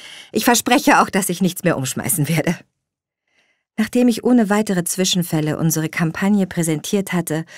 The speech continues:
stimmten wir uns über die wichtigsten Punkte ab und besprachen den Ablauf der kommenden zwei Monate.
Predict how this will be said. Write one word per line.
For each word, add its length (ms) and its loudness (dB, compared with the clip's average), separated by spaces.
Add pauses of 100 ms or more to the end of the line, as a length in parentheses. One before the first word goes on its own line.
(360)
stimmten 520 0
wir 120 2
uns 200 0
über 180 0
die 160 -2
wichtigsten 500 -4
Punkte 400 -4
ab 240 -8
und 220 -12
besprachen 640 -4
den 200 -4
Ablauf 460 -4
der 140 -8
kommenden 440 0
zwei 220 -2
Monate. 640 -2